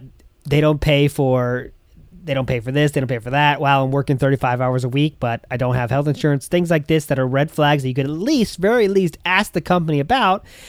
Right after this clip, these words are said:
and they should be able to give you a very honest answer back, right? If they can't do that, again, that's one of the points I talked about. Communication needs to be on point for you to work for any company, right?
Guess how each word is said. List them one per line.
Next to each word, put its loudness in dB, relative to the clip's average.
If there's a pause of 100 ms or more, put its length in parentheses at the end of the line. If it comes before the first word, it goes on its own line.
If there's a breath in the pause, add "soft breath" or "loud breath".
(180 loud breath)
and -4
they 0
should 0
be 2
able 4
to 0
give 0
you 2
a -2
very 2
honest 0
answer 0
back, -2 (100)
right? -2
If -20
they -6
can't -4
do 0
that, 0
again, 0
that's -4
one 0
of 0
the -2 (460 loud breath)
points 0
I 0
talked 0
about. 0
Communication 0
needs 0
to -8
be -2 (360 loud breath)
on 0
point -2
for -2
you 2
to 0
work -2
for 0
any 2
company, -2 (100)
right? -2